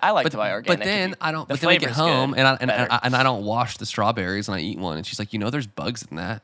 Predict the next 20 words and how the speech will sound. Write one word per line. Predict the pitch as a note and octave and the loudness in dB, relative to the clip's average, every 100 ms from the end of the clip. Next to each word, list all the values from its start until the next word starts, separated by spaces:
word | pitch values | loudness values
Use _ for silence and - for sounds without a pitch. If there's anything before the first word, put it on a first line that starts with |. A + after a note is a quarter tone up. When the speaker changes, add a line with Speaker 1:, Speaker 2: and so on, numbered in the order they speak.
| _ | _
Speaker 2:
I'm | A#2 | -6
like, | A#2+ A#2+ | -6 -6
"Well, | B2 A2+ | -10 -8
why | A2+ B2+ | -6 -4
the | C#3 C3+ | -4 -6
frick | - - - C#3+ B2+ - - _ | -12 -12 -2 0 0 -4 -20 _
are | A#2+ | 0
we | B2+ | 2
buying | A#2+ C3 | 2 0
the | C3 | -2
bug | A#2 A2+ D3 | -2 -4 -2
ones? | F#2 C2 F#2 | -8 -8 -8
Why | - A2+ | -2 0
not | C3 G#2 | 0 2
buy | A2 | 2
the | B2 | 2
ones | A2+ B2 A#2+ | 2 2 0
that | G#2 - G#2 | -4 -10 -6
with | B2+ A#2+ | -4 -2
the | C3 | -2